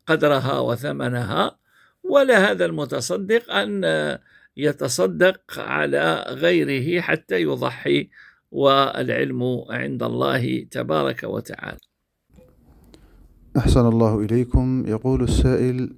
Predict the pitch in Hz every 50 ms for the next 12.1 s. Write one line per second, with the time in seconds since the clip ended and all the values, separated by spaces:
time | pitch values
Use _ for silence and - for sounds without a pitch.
0 | _ - 113 - - - 127 120 131 135 131 131 135 127 120 127 120 - - 127
1 | 117 - 131 120 - - 123 113 123 123 110 117 117 113 110 113 117 113 107 107
2 | 113 117 120 117 117 113 113 - 120 113 113 113 113 107 107 107 113 120 127 131
3 | 131 131 123 - - 65 80 98 - 104 107 110 117 117 117 113 85 87 101 -
4 | - 113 117 120 117 113 113 117 123 120 120 120 123 117 - - 131 - - -
5 | - - _ _ _ _ _ - - - - - - - - - - _ _ _
6 | 104 110 131 131 131 135 123 - 131 127 143 143 143 143 139 131 123 127 131 131
7 | 131 127 - 131 123 127 123 - 120 117 - - 123 120 117 120 113 117 120 123
8 | 120 - - _ _ _ _ _ _ - - 101 104 113 98 107 113 - - 120
9 | 117 113 120 117 120 117 104 110 117 - _ - 120 117 120 117 117 117 117 113
10 | 113 117 120 120 120 117 113 113 - 120 117 120 120 98 104 110 110 - 113 113
11 | 117 117 117 120 113 104 110 110 101 73 - - - 117 - - 131 - - 143
12 | 127 -